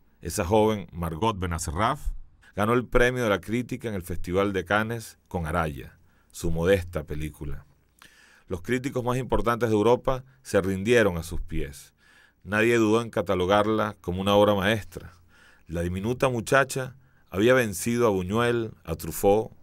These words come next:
a Rossellini. El resto del mundo la llenó de elogios. Araya luego fue seleccionada como una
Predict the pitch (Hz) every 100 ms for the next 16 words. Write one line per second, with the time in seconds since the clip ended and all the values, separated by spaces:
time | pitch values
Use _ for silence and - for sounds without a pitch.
0 | - 85 87 90 87 107 92 73 - -
1 | - - - - - - 95 127 131 127
2 | 107 98 117 127 120 117 110 - 87 87
3 | 87 92 101 85 73 - 65 - - -
4 | _ _ _ _ _ 90 104 120 120 101
5 | 113 135 131 147 - _ _ - 107 147
6 | 131 - 117 123 131 127 104 107 127 135
7 | 135